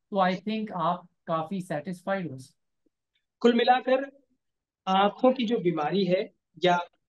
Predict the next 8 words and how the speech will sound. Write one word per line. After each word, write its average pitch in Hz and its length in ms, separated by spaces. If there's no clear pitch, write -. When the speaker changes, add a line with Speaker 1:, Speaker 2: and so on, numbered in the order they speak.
Speaker 2:
अ, 165 260
आंखों 190 260
की 214 140
नजर 180 360
कमजोर 175 400
होना, 175 400
एक 180 160
जो 196 480